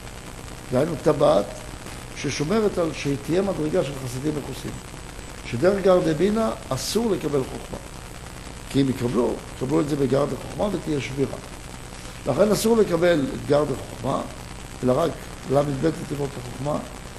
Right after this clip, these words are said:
זה התיקון של אבא ואמא עילאין, או יש גם תיקון יותר גבוה של גלגלתא, בערך אנפין. אז בהם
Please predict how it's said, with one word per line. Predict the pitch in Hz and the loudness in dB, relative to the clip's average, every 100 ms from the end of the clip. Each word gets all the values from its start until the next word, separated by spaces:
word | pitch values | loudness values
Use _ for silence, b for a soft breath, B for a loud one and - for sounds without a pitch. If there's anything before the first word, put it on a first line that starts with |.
| - - 107 | -12 -8 0
זה | 123 | 2
התיקון | 127 131 202 233 196 - - | 2 0 2 4 4 0 -6
של | 127 139 | -2 0
אבא | 156 139 | 0 2
ואמא | 151 151 | 0 2
עילאין, | 143 147 220 208 - | 2 2 2 2 -2
או | 185 185 - - - - | 0 0 -2 -6 -12 -4
יש | 135 110 139 | -4 -2 -4
גם | 120 - | -4 -4
תיקון | 143 | -4
יותר | 143 220 226 | -2 -2 2
גבוה | 208 196 | 4 4
של | 135 156 | 2 0
גלגלתא, | 151 160 156 156 127 127 - - - - - | 4 4 6 6 4 0 -4 -8 -12 -8 2
בערך | 143 139 113 | 4 2 -2
אנפין. | 113 - - - - - - - - - - - - - - - - - - - - - - - - - - - - - - - - 62 62 62 60 64 - - - - - - - - - - - - - - 127 | -6 -6 -10 -10 -12 -12 -12 -10 -10 -12 -12 -12 -12 -12 -10 -10 -10 -10 -12 -10 -10 -10 -10 -10 -10 -10 -10 -12 -12 -12 -12 -12 -12 -12 -12 -12 -12 -10 -12 -12 -12 -12 -12 -12 -12 -12 -12 -12 -12 -12 -12 -4 0
אז | 117 | 4
בהם | 117 170 226 208 | 8 10 8 4